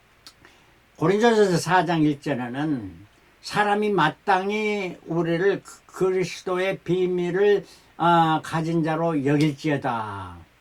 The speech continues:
음. 그러면서 "막힌, 맡은 자들을 구할 것은 충성이니라." 말씀해주고 있는 것입니다. 바로 우리는, 목사들은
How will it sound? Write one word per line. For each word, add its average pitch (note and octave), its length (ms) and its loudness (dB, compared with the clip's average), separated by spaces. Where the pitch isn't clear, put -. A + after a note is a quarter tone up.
음. F#2 340 -16
그러면서 A#3+ 580 0
"막힌, E3 760 -2
맡은 D#3 600 -2
자들을 D#3+ 400 -2
구할 E3 260 -4
것은 E3 320 -6
충성이니라." D#3 1000 0
말씀해주고 C3 840 -4
있는 E3+ 300 0
것입니다. A2 540 -10
바로 F3 380 0
우리는, D3 640 2
목사들은 C3+ 1120 -4